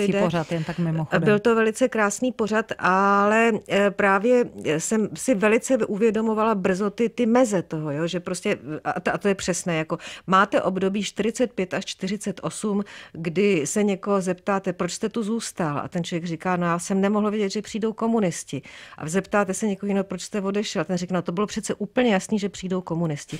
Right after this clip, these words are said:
Speaker 1: Ti lidé žili v jedné realitě,
Speaker 2: Hmm.
Speaker 1: ale prožívali a viděli různé věci. To znamená, já to ne-,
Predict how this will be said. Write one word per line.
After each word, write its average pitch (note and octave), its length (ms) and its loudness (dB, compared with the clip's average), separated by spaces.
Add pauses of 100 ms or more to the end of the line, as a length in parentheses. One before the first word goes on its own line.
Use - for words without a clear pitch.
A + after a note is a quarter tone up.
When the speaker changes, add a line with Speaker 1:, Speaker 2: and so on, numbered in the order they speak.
(260)
Speaker 1:
Ti G#3 100 2
lidé B3+ 320 6
žili G#3+ 240 2
v G3 60 0
jedné G#3 340 2
realitě, E3+ 480 0
Speaker 2:
Hmm. G3 100 4
Speaker 1:
ale F3+ 140 2
prožívali A3+ 640 2
a E3 100 2
viděli F3+ 480 0
různé G3+ 500 2
věci. G3 400 -2 (260)
To F3 100 -2
znamená, G#3+ 480 4
já F#3 220 6
to A#3+ 200 0
ne-, F#3+ 280 4